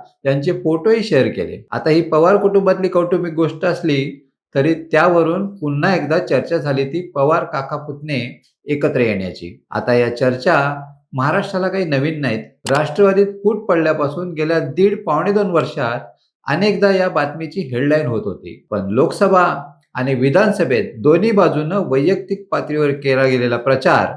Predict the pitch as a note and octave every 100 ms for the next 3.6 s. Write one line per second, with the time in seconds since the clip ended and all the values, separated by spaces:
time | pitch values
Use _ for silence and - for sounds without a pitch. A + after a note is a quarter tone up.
0 | - - D3 E3+ G3 F#3 D#3 F3+ D#3+ C#3
1 | D#3+ C#3+ D3+ C#3+ C#3 D#3 - E3 F3+ F3
2 | D#3 E3 D#3 D3+ C#3+ C#3 C#3 C3+ - C3+
3 | G3 G3 D3+ B2 A#2